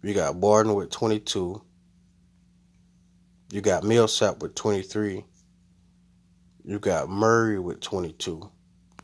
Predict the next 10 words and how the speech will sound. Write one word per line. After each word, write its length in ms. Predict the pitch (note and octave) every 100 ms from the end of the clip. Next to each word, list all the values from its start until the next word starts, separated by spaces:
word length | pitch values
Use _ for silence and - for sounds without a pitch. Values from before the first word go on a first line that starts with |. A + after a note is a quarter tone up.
| _ _ _ _ _
And 140 | G2 G2
then 160 | F#2+
they 100 | F#2
pretty 240 | F#2+ - A2
much 240 | G#2 G2
had 180 | - F#2+
a 60 | E2+
balanced 680 | F2+ G2 G2+ F#2+ - -
bench. 420 | G#2+ G2 E2 - - - - _
Now, 460 | F#2+ F2+ F2 D#2